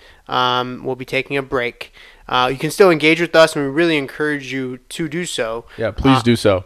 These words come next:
Speaker 1: on our Facebook page. Uh, we wanna hear your ideas about how we can continue these kind of conversations, how we can create environments, and, uh,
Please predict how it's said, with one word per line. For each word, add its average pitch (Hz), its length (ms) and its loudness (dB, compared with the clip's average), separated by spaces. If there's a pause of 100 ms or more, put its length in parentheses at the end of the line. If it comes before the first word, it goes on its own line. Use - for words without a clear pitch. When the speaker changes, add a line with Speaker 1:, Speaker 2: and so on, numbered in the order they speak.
Speaker 1:
on 143 200 0
our 151 100 2
Facebook 147 400 -4
page. 156 540 -2 (240)
Uh, 131 180 0
we 135 80 -6
wanna 175 280 0
hear 160 220 0
your 151 220 4
ideas 139 420 0
about 135 280 2
how 139 180 2
we 143 100 -4
can 135 440 -4
continue 143 680 -6
these 131 200 -8
kind 135 200 -4
of 131 80 -6
conversations, 135 840 -4
how - 260 -2
we 143 80 -4
can 131 240 -16
create 135 380 -4
environments, 131 880 -6 (440)
and, 117 520 -6
uh, 113 320 -6